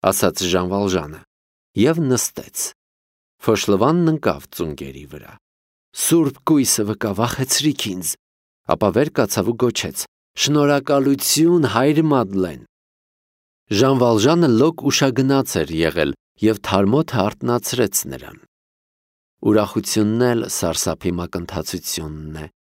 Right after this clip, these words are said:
Ֆոշլվանն էլ ուշքի գալու համար նույնքան անելիք ուներ,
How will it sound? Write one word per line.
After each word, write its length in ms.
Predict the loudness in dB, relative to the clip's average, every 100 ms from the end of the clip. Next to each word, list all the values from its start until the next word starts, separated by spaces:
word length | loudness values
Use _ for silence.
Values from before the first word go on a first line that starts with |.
| _ _ _ _ _ _
Ֆոշլվանն 640 | 0 2 2 2 2 2 2
էլ 200 | 4 4
ուշքի 340 | 0 0 -2
գալու 300 | 0 0 0
համար 320 | 0 0 0 2
նույնքան 560 | 0 0 -2 0 0
անելիք 500 | 0 -4 -6 -8 -4
ուներ, 300 | 0 0 0